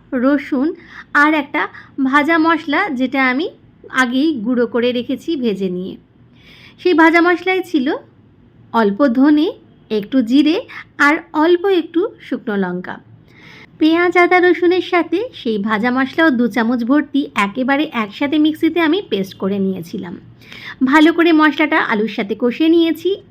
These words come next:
একটু কষানো হয়ে গেলে এর মধ্যে দিয়ে দিলাম আরও একটা মশলার পেস্ট। এই পেস্টটাই ছিল টমেটো আর কাঁচা লঙ্কা।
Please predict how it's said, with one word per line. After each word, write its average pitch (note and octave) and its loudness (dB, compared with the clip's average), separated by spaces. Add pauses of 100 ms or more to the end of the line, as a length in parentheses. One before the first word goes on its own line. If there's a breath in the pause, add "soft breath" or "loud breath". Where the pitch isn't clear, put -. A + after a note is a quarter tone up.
একটু G#3 -4
কষানো C4 0
হয়ে D#4 2
গেলে E4+ 4
এর E4 4
মধ্যে E4 2
দিয়ে E4 4
দিলাম E4 2
আরও G#3 -4
একটা A#3+ -4
মশলার G3+ -2
পেস্ট। - -12 (480 loud breath)
এই D#4 4
পেস্টটাই F4+ 2
ছিল F4 2 (200)
টমেটো C4 0
আর D#4 2
কাঁচা F#3 -4
লঙ্কা। F#3+ -10